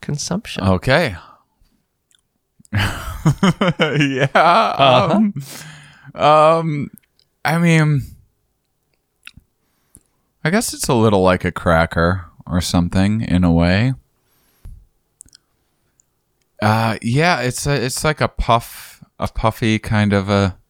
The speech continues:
Speaker 2: thing.
Speaker 1: You're more generous than I am.
Speaker 2: Yeah.
Speaker 1: This Bombix Mori is not so tasty to my palate.
Speaker 2: Yeah, I'm, uh,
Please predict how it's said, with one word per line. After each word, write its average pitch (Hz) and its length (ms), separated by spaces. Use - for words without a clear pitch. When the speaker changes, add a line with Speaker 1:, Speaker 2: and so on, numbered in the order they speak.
Speaker 2:
thing. 104 600
Speaker 1:
You're 120 140
more 110 260
generous 113 520
than 117 140
I 98 180
am. 104 380
Speaker 2:
Yeah. 101 360
Speaker 1:
This - 60
Bombix 110 440
Mori 110 260
is 107 160
not 110 440
so - 160
tasty - 520
to - 140
my 82 160
palate. 120 360
Speaker 2:
Yeah, 131 460
I'm, 101 160
uh, 98 360